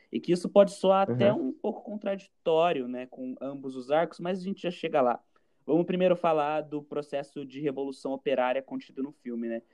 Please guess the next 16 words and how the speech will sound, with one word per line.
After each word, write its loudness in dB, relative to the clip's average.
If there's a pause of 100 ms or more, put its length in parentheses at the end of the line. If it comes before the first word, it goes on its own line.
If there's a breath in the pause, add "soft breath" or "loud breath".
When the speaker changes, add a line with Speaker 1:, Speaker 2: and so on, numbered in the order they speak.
(140)
Speaker 1:
que 4
é 10
onde 2
eu 4
acho -2
que -12
o -8
filme -6
mais -4
brilha -2
pra -6
mim. -6 (1000)
É, -6 (960)
a 4
gente 0
tem 2